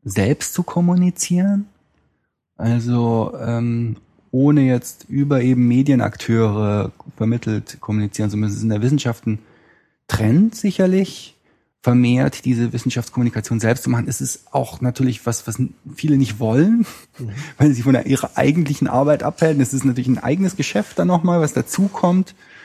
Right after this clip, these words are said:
Speaker 1: ähm, diese Kommunikation auch zu gestalten. Aber es bietet natürlich die Chance. Man kann,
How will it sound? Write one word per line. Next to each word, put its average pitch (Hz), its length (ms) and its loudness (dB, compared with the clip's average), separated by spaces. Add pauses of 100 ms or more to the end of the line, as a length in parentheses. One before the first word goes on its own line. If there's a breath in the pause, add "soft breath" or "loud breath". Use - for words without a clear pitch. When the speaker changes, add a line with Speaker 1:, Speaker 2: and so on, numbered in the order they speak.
(320 loud breath)
Speaker 1:
ähm, 127 320 2
diese 131 380 -2
Kommunikation 135 840 0
auch - 200 -6 (680)
zu 120 540 -2 (320)
gestalten. 147 720 -2 (880 loud breath)
Aber 127 220 2
es 135 80 -2
bietet 147 280 -2
natürlich 151 240 2
die 180 80 -2
Chance. - 600 -2 (380)
Man 113 120 -6
kann, 160 560 0